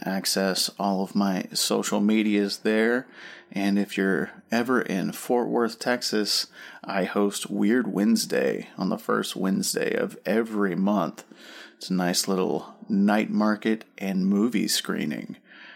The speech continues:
uh, where we watch movies just like Troll Two.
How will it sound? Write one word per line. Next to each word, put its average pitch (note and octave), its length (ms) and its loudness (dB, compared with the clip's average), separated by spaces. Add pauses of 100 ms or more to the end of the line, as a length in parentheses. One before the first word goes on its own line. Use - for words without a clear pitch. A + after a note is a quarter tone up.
(180)
uh, F2 240 -4
where F#2+ 180 -2
we G2 160 4
watch G2 380 2
movies F#2 480 0 (320)
just - 440 0
like F#2 340 -2
Troll - 340 -2
Two. - 460 -6